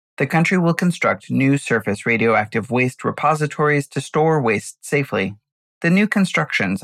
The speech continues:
are important since the country will build new power plants,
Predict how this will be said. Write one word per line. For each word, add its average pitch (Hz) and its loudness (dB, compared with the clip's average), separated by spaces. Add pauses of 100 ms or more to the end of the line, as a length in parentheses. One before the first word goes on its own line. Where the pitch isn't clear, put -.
are 127 4
important 131 -2
since 147 -2
the 185 -4
country 156 0
will 160 0
build 120 2
new 110 0
power 120 0
plants, 110 -4